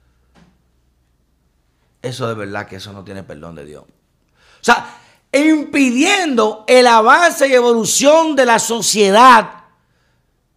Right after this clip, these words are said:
en materia punitiva de crímenes que sufren personas a diario por un artículo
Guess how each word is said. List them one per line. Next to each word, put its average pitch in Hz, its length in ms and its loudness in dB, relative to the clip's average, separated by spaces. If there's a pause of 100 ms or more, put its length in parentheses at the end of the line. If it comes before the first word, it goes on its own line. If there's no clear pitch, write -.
en 208 160 -2
materia 247 520 0
punitiva 262 1000 0 (480)
de 202 200 -2
crímenes 294 340 -2
que 214 120 -4
sufren 240 340 -4
personas 226 380 -2
a 220 140 -2
diario 233 600 2 (1600)
por 113 520 -8
un 180 500 -6 (240)
artículo 104 880 -10